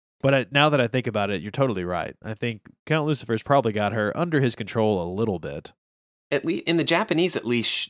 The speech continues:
Speaker 2: she tries to reason out why it is that she's looking at a bunch of demons and seems a little less clueless. I mean, she's still not sharp,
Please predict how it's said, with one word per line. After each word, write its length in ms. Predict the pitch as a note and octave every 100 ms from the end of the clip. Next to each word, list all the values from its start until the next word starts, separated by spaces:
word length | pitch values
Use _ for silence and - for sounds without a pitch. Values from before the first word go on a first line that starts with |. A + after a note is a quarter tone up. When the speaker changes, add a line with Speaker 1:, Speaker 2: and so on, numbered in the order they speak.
| - -
Speaker 2:
she 380 | - B2+ A#2 A2
tries 340 | - A2+ A#2
to 100 | -
reason 340 | G2 A2 A2+ G#2+
out 260 | A2 A2+
why 140 | - A2+
it 140 | A2
is 180 | A2+ A2+
that 140 | -
she's 260 | - G#2+ G2
looking 260 | G#2+ A2+ A#2+
at 80 |
a 60 | A2+
bunch 220 | A#2+ B2
of 100 | B2
demons 500 | C3 C3 C#3 C#3 C#3
and 180 | - G2+
seems 280 | - A2 G#2+
a 60 | -
little 220 | G2 G#2+
less 200 | G2+ G2+
clueless. 640 | - G#2 G#2 C3 C3 - -
I 40 |
mean, 140 | A2+ G#2+
she's 200 | - -
still 520 | - B2+ A#2 G2+ - _ _ _ _ _ _ -
not 280 | G2+ F2+ -
sharp, 340 | F#2+ D2+ -